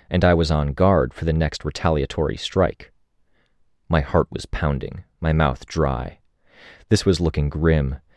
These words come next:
each exchange hurting my side more than it hurt Scion. Was there an out?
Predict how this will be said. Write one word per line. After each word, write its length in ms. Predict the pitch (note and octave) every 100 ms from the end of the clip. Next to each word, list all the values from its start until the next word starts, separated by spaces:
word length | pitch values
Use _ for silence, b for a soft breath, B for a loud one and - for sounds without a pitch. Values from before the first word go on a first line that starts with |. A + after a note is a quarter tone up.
| b b
each 240 | A#2 -
exchange 580 | - - - G2+ F#2+ D#2+
hurting 380 | - G#2 F2+ D#2+
my 240 | E2 G2
side 400 | G#2+ F2 D#2+ D2+
more 360 | D#2 F2 G2+ F2
than 120 | D#2+
it 140 | D2+
hurt 220 | - F2 -
Scion. 600 | - F2 G2+ C2 A1 - _ _ _ _ _ -
Was 160 | G2+ F2+
there 140 | E2+
an 100 | D#2
out? 360 | - D#2+ - -